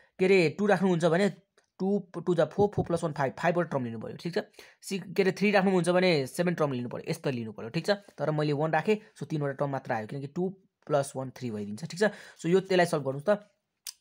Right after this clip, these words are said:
आई स्क्वायर भनेको माइनस वान, अनि आई फोर भनेको वान, अनि आई सिक्स भनेको, उम्, उम्, उम्, उम्, माइनस वान हो। आई सिक्स भनेको माइनस वान। कसरी निकालेको आई सिक्स? आई फोर इन्टु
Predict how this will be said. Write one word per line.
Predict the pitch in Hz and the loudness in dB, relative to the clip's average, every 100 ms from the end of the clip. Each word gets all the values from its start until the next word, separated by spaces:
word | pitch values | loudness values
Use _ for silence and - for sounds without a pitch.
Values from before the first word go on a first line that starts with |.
| - | -2
आई | 165 180 | 4 4
स्क्वायर | 180 185 160 | 4 2 2
भनेको | 127 131 139 | 0 -2 -2
माइनस | 139 147 147 | 0 0 -2
वान, | 156 180 214 _ - - _ | 0 0 -2 _ -20 -20 _
अनि | 160 - | -10 0
आई | 165 180 | 2 2
फोर | 196 180 | 0 0
भनेको | 131 123 - 135 | 0 -2 -2 0
वान, | 160 196 214 _ _ | 2 0 -2 _ _
अनि | - 165 - | -10 -4 2
आई | 185 | 2
सिक्स | 180 202 143 | 2 -4 -4
भनेको, | 135 131 135 185 196 202 214 | -4 -4 0 4 6 8 6
उम्, | 214 - 175 165 165 160 165 - | 4 -2 -10 -6 -6 -8 -12 -10
उम्, | 165 165 160 | -8 -8 -10
उम्, | 160 160 160 | -10 -10 -10
उम्, | 165 156 160 156 | -10 -10 -8 -6
माइनस | 139 123 - | -6 -6 -8
वान | 131 | -2
हो। | 190 214 _ - | -2 -4 _ -8
आई | 139 | -8
सिक्स | 139 156 135 | -6 -10 -10
भनेको | 127 160 | -8 -6
माइनस | 165 123 120 | -6 -6 -8
वान। | 135 - | -12 -4
कसरी | 185 214 | 2 4
निकालेको | 208 202 196 | 4 4 6
आई | 190 | 4
सिक्स? | 185 202 - - - _ - | 4 -2 -10 -20 -20 _ 2
आई | 156 165 | 4 4
फोर | 156 - 170 170 147 | 0 -2 -2 -2 -4
इन्टु | 143 147 208 208 | -6 -2 -2 -2